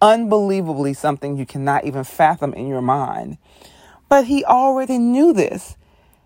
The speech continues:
The Spirit intercedes to bring this into, uh, um, to bring this into justification. And this is a little deep, but it's very true, because it says it right here in verse thirty, "And those he predestined, he also called."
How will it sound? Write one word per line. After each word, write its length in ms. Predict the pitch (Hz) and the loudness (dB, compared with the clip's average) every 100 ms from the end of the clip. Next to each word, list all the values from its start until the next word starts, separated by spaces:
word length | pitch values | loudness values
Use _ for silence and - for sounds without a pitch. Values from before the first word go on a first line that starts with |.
| _ _ _ _ _ | _ _ _ _ _
The 120 | 240 | 0
Spirit 500 | - - 302 320 262 | 0 2 6 6 4
intercedes 640 | - 269 247 - 302 320 - | 0 0 0 4 6 6 6
to 100 | 247 | 0
bring 300 | 208 269 262 | 0 0 0
this 160 | 269 | -2
into, 400 | - 254 - - | -4 -4 -2 -4
uh, 220 | - - - | -4 -6 2
um, 300 | 226 247 247 - | 4 4 0 -4
to 120 | 254 | 0
bring 440 | 214 170 226 330 269 | 0 2 2 4 4
this 260 | 208 214 - _ | 2 0 -6 _
into 680 | 220 240 254 233 - 196 220 | 0 2 0 -4 -2 0 0
justification. 1080 | 160 170 170 - 208 269 370 370 - 139 156 _ _ _ _ _ _ _ - - | 0 2 2 -2 -6 -2 2 2 0 -6 -8 _ _ _ _ _ _ _ -12 0
And 200 | 254 247 | 0 2
this 160 | 285 339 | 0 0
is 120 | 302 | 2
a 100 | 311 | 4
little 300 | 269 285 277 | 4 4 2
deep, 320 | 180 220 - | 0 -2 -2
but 100 | 269 | 0
it's 160 | 277 208 | 0 0
very 380 | 175 165 185 | 0 2 2
true, 480 | 220 - 381 302 156 - - | 0 0 2 4 2 -4 -6
because 260 | - 294 277 | 0 4 2
it 120 | 262 | 2
says 260 | - 339 294 | 2 2 2
it 120 | 240 | 2
right 200 | 262 262 | 2 2
here 140 | 262 | 0
in 80 | 254 | 2
verse 240 | 226 233 | 4 4
thirty, 320 | - 349 285 - | 4 2 2 2
"And 220 | 233 220 | 0 4
those 260 | 254 277 | 4 2
he 160 | - 226 | -2 -4
predestined, 640 | - 233 208 196 240 - | -2 -2 0 2 2 0
he 100 | 220 | 0
also 400 | - 170 190 240 | 2 2 2 -2
called." 540 | 247 - 381 320 147 | 0 2 2 2 -4